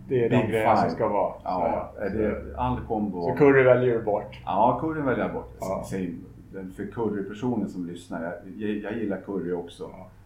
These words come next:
Speaker 2: Men
Speaker 1: Det kom-,
Speaker 2: chili
Speaker 1: det kommer efter de där
Speaker 2: Det
Speaker 1: på
Speaker 2: kommer
Speaker 1: listan.
Speaker 2: efter.
Speaker 1: Klong Dao eller Long Beach?
Speaker 2: Oj, ja, Long Beach.
Speaker 1: Du säger Long Beach.
Speaker 2: Jag säger Long Beach.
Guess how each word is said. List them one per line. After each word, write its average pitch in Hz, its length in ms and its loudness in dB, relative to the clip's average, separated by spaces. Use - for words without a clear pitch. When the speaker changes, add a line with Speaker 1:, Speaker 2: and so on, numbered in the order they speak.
Speaker 2:
Men 123 120 -6
Speaker 1:
Det 131 120 0
kom-, 127 180 2
Speaker 2:
chili 127 120 0
Speaker 1:
det 147 120 4
kommer 123 420 0
efter - 360 -4
de 104 160 -2
där 101 80 -2
Speaker 2:
Det 98 40 2
Speaker 1:
på 95 60 -4
Speaker 2:
kommer 92 180 2
Speaker 1:
listan. 92 360 -2
Speaker 2:
efter. 87 120 -14
Speaker 1:
Klong 143 400 2
Dao 165 540 6
eller 151 220 2
Long 160 320 0
Beach? - 420 -6
Speaker 2:
Oj, 131 220 2
ja, 104 220 2
Long 127 260 4
Beach. - 400 -4
Speaker 1:
Du 117 60 -18
säger 110 240 -4
Long 107 220 -6
Beach. 104 120 -2
Speaker 2:
Jag 113 120 4
säger 104 200 0
Long 92 220 -2
Beach. - 380 -14